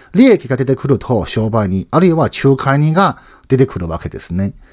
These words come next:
まあ、仲介人っていうのは、病院の患者さんと、部品の提供者と、お医者さんの間で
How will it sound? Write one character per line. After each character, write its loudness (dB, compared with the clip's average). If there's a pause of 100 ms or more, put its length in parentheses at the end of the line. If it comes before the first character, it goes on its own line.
(320)
ま 2
あ、 -4
仲 2
介 0
人 2
っ -2
て -2
い 2
う 2
の 0
は、 2 (160)
病 2
院 0
の 0
患 -8
者 -10
さ -10
ん -14
と、 2
部 -2
品 -2
の 0 (100)
提 2
供 -4
者 -12 (100)
と、 4 (640)
お 0
医 2
者 0
さ -2
ん 0
の -2
間 2
で 0